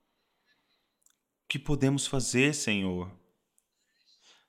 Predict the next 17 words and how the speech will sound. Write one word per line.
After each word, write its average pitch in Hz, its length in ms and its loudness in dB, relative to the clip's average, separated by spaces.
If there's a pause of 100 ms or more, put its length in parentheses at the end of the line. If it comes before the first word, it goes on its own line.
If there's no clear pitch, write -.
(1500)
para 117 400 0
fazer 135 440 6
com 147 180 0
que - 480 0 (260)
um 120 80 -2
pecador 131 600 0 (240)
pare? 147 600 2 (2250)
Um 117 100 -2
pecador 127 1000 2 (600)
sobre 123 420 2
o 127 80 6
qual 131 440 4
tamanho 135 520 4
desastre 131 920 4 (300)
e 117 100 -2
tragédia 120 720 2
cairá. 104 680 0